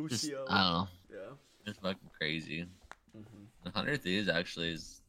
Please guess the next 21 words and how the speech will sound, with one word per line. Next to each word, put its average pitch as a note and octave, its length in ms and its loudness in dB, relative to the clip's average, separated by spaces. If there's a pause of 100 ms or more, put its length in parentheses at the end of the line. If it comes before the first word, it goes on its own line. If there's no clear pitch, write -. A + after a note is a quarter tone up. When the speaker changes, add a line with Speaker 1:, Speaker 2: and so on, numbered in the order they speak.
(120)
Speaker 1:
a D2+ 100 -2
fun F2 240 0
team E2 240 -4
to C2 100 -2
watch. C#2+ 300 4
I D#2 80 0
gotta, D#2 280 2 (100)
I F2+ 60 2
gotta D#2+ 220 4
say. D#2+ 340 4 (1080)
Speaker 2:
Snipers C#3 500 -6
Speaker 1:
General-, G2 280 8
Speaker 2:
actually B2 160 -2
turned A#2 120 -10
it A#2 40 -2
into A2+ 160 -8
kind A2+ 200 -8
Speaker 1:
I F#2 40 2
think, F#2+ 180 10
Speaker 2:
of A2 40 -4
a A2+ 40 -6